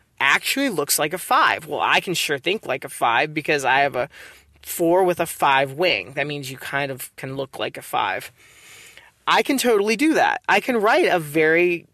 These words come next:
you know, convincing character that's a five because I can think like a five. Now, thinking like an eight and even a healthy eight,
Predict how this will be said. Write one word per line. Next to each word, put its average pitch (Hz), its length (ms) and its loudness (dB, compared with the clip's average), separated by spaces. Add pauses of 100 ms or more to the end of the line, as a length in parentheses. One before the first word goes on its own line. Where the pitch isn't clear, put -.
(120)
you 170 100 -10
know, 156 120 -6
convincing 160 580 -4
character 202 460 -2
that's 139 260 0
a 160 60 -6
five 156 420 2
because 143 320 -10
I - 80 -4
can 156 200 -14
think 226 220 -6
like 120 220 -6
a 127 60 -12
five. - 480 -6 (580)
Now, 170 480 2 (240)
thinking 247 400 0
like 180 220 2
an 156 120 2
eight 180 560 0 (340)
and 175 200 -6
even 175 260 -4
a 151 80 0
healthy 202 480 0
eight, 143 160 2